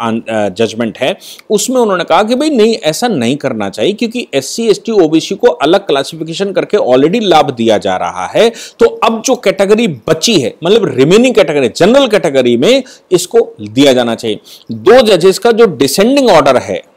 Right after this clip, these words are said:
दो जजेस का जो डिसेंडिंग ऑर्डर है, वो ऑर्डर ऑनरेबल जस्टिस यू यू ललित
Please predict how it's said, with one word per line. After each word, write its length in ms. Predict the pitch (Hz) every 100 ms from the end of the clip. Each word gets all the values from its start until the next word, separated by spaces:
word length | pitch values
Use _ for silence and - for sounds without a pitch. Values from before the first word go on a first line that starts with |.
| _ _ _ _ _ _ - _ _ 95
दो 280 | 95 247
जजेस 340 | 233 185 151 147
का 140 | 233
जो 120 | 233
डिसेंडिंग 520 | 196 151 208 226 220 180
ऑर्डर 260 | 135 123
है, 340 | 95 131 220 233 - _
वो 560 | 120 120 220 262 - 165
ऑर्डर 220 | 165 208
ऑनरेबल 360 | 254 202 196 196
जस्टिस 380 | 190 - 202 147
यू 220 | 143 143
यू 200 | 135 123
ललित 380 | 113 117 202